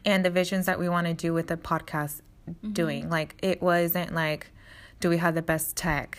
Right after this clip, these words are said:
Speaker 1: Do we have the best
Speaker 2: Mm-hmm.
Speaker 1: graphics? Do we
Speaker 2: Mm-hmm.
Speaker 1: have the best, you know, money to, like,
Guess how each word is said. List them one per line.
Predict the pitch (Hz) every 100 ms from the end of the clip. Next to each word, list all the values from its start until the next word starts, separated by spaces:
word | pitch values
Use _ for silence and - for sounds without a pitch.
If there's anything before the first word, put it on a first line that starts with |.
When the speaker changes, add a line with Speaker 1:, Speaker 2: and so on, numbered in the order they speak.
| -
Speaker 1:
Do | 175 170
we | 170
have | 170 165
the | 170
best | 170 165
Speaker 2:
Mm-hmm. | -
Speaker 1:
graphics? | 156 147 151 147 - - 196
Do | 180
we | 170
Speaker 2:
Mm-hmm. | 156
Speaker 1:
have | 165 160
the | 165
best, | 165 160 160 - - -
you | 175
know, | 165
money | 165 165 165 165
to, | 160 - 160
like, | 156 151 -